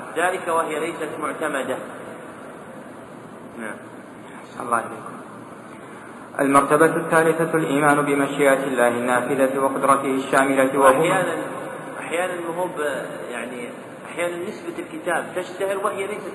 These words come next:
Speaker 1: كذلك، ليست للمصنف، مثل كتاب نسب ابن القيم رحمه الله تعالى في علوم القرآن، وتتابع الناس فترة طويلة على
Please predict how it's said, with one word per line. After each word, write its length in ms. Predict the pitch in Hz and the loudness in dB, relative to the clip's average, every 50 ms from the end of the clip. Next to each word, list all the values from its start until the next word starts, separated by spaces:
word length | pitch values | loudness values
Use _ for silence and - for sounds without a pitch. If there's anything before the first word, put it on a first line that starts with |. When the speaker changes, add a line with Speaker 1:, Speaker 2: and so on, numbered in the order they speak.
| - - | -10 -8
Speaker 1:
كذلك، 500 | 151 147 143 139 135 143 - - - - - - - - - - - - - - - - - - - - - - - - - - - - - - - - 127 | -6 -4 -4 -4 -4 -6 -8 -8 -8 -10 -10 -12 -14 -14 -14 -14 -14 -16 -16 -16 -16 -16 -16 -16 -16 -16 -16 -16 -16 -16 -16 -16 -16 -18 -16 -18 -16 -10 -6
ليست 340 | 147 185 196 196 196 - - 160 | -4 -4 -2 -2 -4 -6 -6 -6
للمصنف، 680 | 160 156 147 143 139 139 - 156 147 135 120 113 113 - - - - - - - - - - - - - - - - 131 | -8 -8 -6 -8 -8 -6 -4 -4 -4 -4 -6 -8 -10 -12 -14 -14 -14 -16 -16 -16 -16 -16 -16 -16 -16 -16 -16 -14 -12 -12
مثل 220 | 143 143 156 147 147 | -10 -10 -10 -10 -10
كتاب 360 | 143 143 - 165 165 165 156 - - - 123 - - - - - - - - - - - - - - - - - - - - - - 143 | -12 -10 -6 -4 -2 -2 -2 -4 -6 -8 -10 -10 -10 -12 -12 -14 -14 -14 -14 -16 -16 -16 -16 -16 -16 -16 -16 -16 -16 -16 -16 -14 -10 -10
نسب 320 | 170 170 - 160 139 139 | -10 -8 -8 -6 -6 -6
ابن 140 | 131 - 135 | -6 -6 -6
القيم 500 | 135 131 131 143 151 147 139 131 123 123 | -8 -6 -4 -4 -4 -2 -2 -4 -4 -4
رحمه 320 | 117 - 139 139 135 131 | -6 -6 -6 -4 -2 -2
الله 300 | 123 123 131 131 127 120 - - | -2 -2 -2 -2 -2 -2 -4 -4
تعالى 360 | 127 117 127 123 117 110 107 - - - - - - - - - - - - - 127 | -2 0 0 0 -2 -4 -6 -6 -10 -12 -12 -14 -14 -14 -14 -14 -14 -14 -14 -10 -8
في 100 | 127 117 | -6 -4
علوم 280 | 127 135 143 143 139 | -2 -2 -2 -2 -2
القرآن، 480 | 127 - 131 131 135 131 139 135 120 110 - - - - - - - - - - - - - - - - - - - - 156 | -4 -6 -6 -4 0 4 4 4 4 2 -4 -8 -10 -10 -10 -10 -12 -12 -12 -12 -12 -12 -12 -12 -12 -14 -14 -14 -10 -8 -8
وتتابع 540 | 160 160 190 190 - 240 190 160 143 127 | -8 -6 -8 -4 0 0 0 0 0 -4
الناس 260 | 143 156 156 147 135 127 | -4 -4 -4 -4 -4 -4
فترة 480 | - 175 175 170 151 139 139 139 131 127 - | -4 -4 -4 -2 -4 -4 -4 -6 -8 -6 -6
طويلة 300 | 135 147 165 175 160 151 | -6 -4 -4 -4 -2 -2
على 400 | 123 120 127 131 123 123 131 | -2 -2 -2 -4 -4 -4 -6